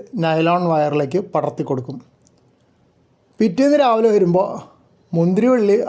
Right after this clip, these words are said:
അതിൽ നിന്ന് ചാടി തിരിച്ച് മൾട്ടിവുഡിൻ്റെ മുകളിൽ കയറിയിരിക്കണ കാണാം. അപ്പോൾ ഇതെനിക്കൊരു അത്ഭുതം. മുന്തിരിവള്ളിക്ക് നൈലോൺ വയറിൽ പടരാൻ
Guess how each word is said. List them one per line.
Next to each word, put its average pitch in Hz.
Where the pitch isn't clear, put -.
അതിൽ 165
നിന്ന് 185
ചാടി 151
തിരിച്ച് 165
മൾട്ടിവുഡിൻ്റെ 165
മുകളിൽ 156
കയറിയിരിക്കണ 135
കാണാം. 117
അപ്പോൾ -
ഇതെനിക്കൊരു 190
അത്ഭുതം. 143
മുന്തിരിവള്ളിക്ക് 180
നൈലോൺ 165
വയറിൽ 175
പടരാൻ 151